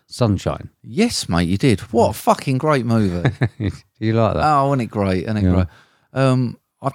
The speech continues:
Speaker 2: I think if there's one positive from doing this podcast, and it's not talking to you every week,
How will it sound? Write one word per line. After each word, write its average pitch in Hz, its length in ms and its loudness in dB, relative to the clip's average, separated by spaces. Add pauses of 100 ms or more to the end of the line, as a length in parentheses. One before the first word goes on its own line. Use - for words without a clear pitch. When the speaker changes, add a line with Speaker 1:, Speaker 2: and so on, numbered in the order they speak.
(140)
Speaker 2:
I 147 80 0
think 156 400 -2 (140)
if 143 200 -4
there's 151 200 2
one 170 220 0
positive 110 480 -4
from 110 180 -4
doing 110 300 2
this 104 120 0
podcast, 87 800 -6
and 92 140 0
it's - 160 -4
not 110 260 0
talking 98 380 -2
to - 120 -4
you 92 120 4
every 82 240 2
week, 82 360 -2